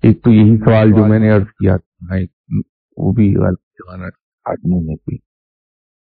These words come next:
اور دوسرا ایک اور سوال وہاں America میں ایک سیمینار میں مجھ سے کسی نے سوال، رزق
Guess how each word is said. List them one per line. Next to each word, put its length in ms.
اور 140
دوسرا 280
ایک 180
اور 360
سوال 280
وہاں 240
America 340
میں 240
ایک 160
سیمینار 420
میں 220
مجھ 160
سے 80
کسی 280
نے 120
سوال، 360
رزق 520